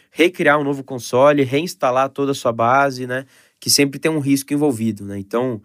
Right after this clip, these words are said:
é, esse terceiro ponto pra gente, que é, que essa parte do ciclo t-, ter dado certo, é muito importante, né? Se você pega em números, né, pra exemplificar um pouco esse, esse ponto, hoje o Nintendo Switch já é o segundo console mais vendido da história,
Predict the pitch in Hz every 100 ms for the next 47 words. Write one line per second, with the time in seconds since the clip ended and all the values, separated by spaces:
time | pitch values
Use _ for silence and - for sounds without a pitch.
0 | _ _ _ _ 101 107 107 123 - 139
1 | 127 131 120 123 117 - 117 120 117 -
2 | - 117 113 113 107 101 - 117 123 120
3 | 117 120 110 - 135 131 117 - - 113
4 | 113 104 - 123 147 139 107 95 - 107
5 | 117 127 143 143 117 104 101 101 101 98
6 | 117 113 120 139 139 117 120 156 120 101
7 | 110 113 117 113 113 113 - 117 113 -
8 | 113 110 - 107 98 104 - 98 110 160
9 | 151 - - 131 170 175 160 143 139 131
10 | 127 135 139 156 127 143 156 139 147 -
11 | 151 127 147 147 147 131 131 139 131 135
12 | 143 143 123 131 135 139 - 110 98 92